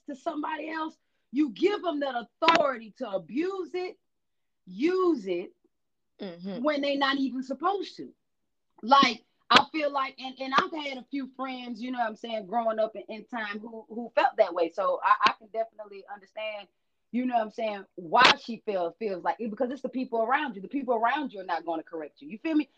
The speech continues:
Speaker 1: The people you, you
Speaker 2: Mm-hmm.
Speaker 1: engage with is in your everyday life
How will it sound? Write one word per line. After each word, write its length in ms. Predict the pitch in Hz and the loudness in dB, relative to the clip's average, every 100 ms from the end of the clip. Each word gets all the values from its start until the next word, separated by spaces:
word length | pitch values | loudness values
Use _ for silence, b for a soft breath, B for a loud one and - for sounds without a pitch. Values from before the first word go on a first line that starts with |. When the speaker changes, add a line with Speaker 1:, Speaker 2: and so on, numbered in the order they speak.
| _ | _
Speaker 1:
The 80 | 214 | 4
people 320 | 311 320 277 | 6 6 4
you, 320 | 240 311 302 190 185 | 4 6 6 2 -4
you 200 | 214 302 | 2 4
Speaker 2:
Mm-hmm. 20 | 165 | 4
Speaker 1:
engage 600 | 226 240 294 320 262 214 | 4 4 6 4 -2 -6
with 320 | 240 208 220 _ _ _ - | -4 -4 -4 _ _ _ 2
is 180 | 254 247 - | 2 2 -2
in 180 | 254 | 0
your 140 | 254 240 | 0 0
everyday 380 | 269 247 240 240 | -2 -2 -4 -2
life 300 | 254 302 | 0 0